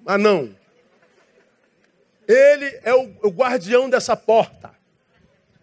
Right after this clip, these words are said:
Pra você entrar nessa porta, vai ter que passar por Nelson Ned. Na outra porta está quem? Sei lá, Brock Lesnar. Quem acompanha M M A aqui, deixa eu ver.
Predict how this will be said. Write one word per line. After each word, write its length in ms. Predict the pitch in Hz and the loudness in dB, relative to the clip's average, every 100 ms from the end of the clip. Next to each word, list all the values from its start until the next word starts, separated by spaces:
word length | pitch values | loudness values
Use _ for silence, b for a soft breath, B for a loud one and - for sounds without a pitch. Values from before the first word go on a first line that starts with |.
| _ | _
Pra 160 | - 240 | -2 2
você 260 | 247 240 254 | 2 0 0
entrar 220 | 254 240 | -2 -4
nessa 240 | 247 226 190 | -2 -2 -2
porta, 380 | - 254 240 | -2 -2 -2
vai 140 | 220 196 | -4 -6
ter 280 | - 277 277 | -2 -2 -2
que 100 | - | -8
passar 300 | 190 208 208 | -10 -8 -8
por 160 | 170 | -6
Nelson 340 | 180 180 180 143 | -4 -4 -2 -4
Ned. 340 | 131 113 - _ _ _ _ _ _ _ _ b b b _ | -4 -6 -12 _ _ _ _ _ _ _ _ b b b _
Na 240 | 190 262 | -2 0
outra 400 | 269 330 - 262 | 2 0 0 -2
porta 760 | - - 269 285 175 - 127 - _ _ _ _ _ _ _ _ | -2 0 2 2 -2 -16 -20 -20 _ _ _ _ _ _ _ _
está 340 | 180 - 254 233 | -18 -8 -8 -6
quem? 540 | - 233 208 123 101 _ _ _ _ _ | 0 2 2 -2 -12 _ _ _ _ _
Sei 220 | - 214 | -4 0
lá, 240 | 214 247 175 | 2 2 0
Brock 400 | 131 220 262 - | -2 0 0 0
Lesnar. 640 | 220 262 254 175 160 - _ _ _ _ _ _ _ _ _ _ _ _ | 0 2 0 -2 -6 -10 _ _ _ _ _ _ _ _ _ _ _ _
Quem 120 | - 208 | -4 -2
acompanha 400 | 214 214 220 208 | -2 -2 0 0
M 100 | 202 | 2
M 120 | 196 | 0
A 60 | 185 | -2
aqui, 160 | 190 | -4
deixa 180 | 165 180 | -6 -4
eu 40 | |
ver. 240 | 180 135 | -4 -4